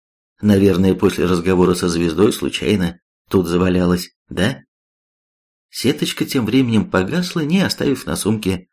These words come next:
подозрительных следов, а маг снова указал на кресло. «Присаживайтесь, Невзон».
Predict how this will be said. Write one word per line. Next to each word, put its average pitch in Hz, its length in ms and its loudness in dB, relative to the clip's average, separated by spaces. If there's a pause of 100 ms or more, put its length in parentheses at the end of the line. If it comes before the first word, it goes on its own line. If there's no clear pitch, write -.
(220)
подозрительных 90 680 0
следов, 82 440 -2 (520)
а 143 160 -2
маг 117 460 -2 (260)
снова 143 640 -2
указал 101 520 -2
на 95 120 -2
кресло. - 600 -6 (1040)
«Присаживайтесь, - 1120 -4 (160)
Невзон». - 600 -2